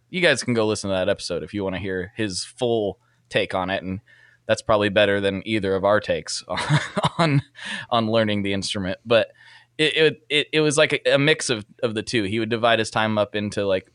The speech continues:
hard theory and hard, like, scale practice, and then just what I kind of assumed to be just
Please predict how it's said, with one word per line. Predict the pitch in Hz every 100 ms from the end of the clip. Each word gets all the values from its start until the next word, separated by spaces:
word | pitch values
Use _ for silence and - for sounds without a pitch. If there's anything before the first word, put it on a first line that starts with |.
| -
hard | - 139 123 110
theory | 139 131 127 123
and | 110
hard, | 98 113 110 107
like, | 107 101
scale | - - 123 107
practice, | 120 104 - 107 107 - -
and | 139 120 113
then | 113 110
just | 107 - - _ _ _ _ _ _
what | 107 143
I | 160 240
kind | 131 107
of | 104
assumed | 101 - 123 113 107 - _ _ -
to | 120
be | 104 104 101
just | 107 98